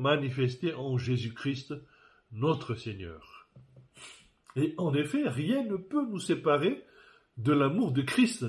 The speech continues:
Cela veut dire que nous sommes toujours aimés de Dieu. C'était donc le sixième privilège. Dieu nous aime et on le connaît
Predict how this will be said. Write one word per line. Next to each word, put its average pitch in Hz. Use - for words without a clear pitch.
Cela 226
veut 240
dire 240
que 196
nous 175
sommes 220
toujours 170
aimés 143
de 101
Dieu. 110
C'était 156
donc 185
le 143
sixième 196
privilège. 135
Dieu 196
nous 165
aime 156
et 143
on 180
le 175
connaît 147